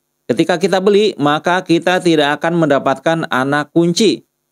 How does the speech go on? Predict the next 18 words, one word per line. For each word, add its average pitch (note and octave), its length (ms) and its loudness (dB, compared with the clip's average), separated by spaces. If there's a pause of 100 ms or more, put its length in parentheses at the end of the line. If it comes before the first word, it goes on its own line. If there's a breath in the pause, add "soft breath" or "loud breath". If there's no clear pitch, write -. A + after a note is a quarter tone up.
Di A#2 80 0
sini C#3+ 320 0
tidak C3 320 2
ada B2+ 80 2
bolongan C3 400 0
untuk B2 480 -2
kunci C#3+ 400 2
ya, C#3 400 -2
karena C#3 320 0
untuk D#3 240 -2
membukanya E3 720 0
menggunakan A2+ 800 -2
password F#3 480 -2
yang C3 240 0
sebelumnya C3+ 560 0
telah A#2+ 320 -2
kita B2 240 -2
buat. C3 320 0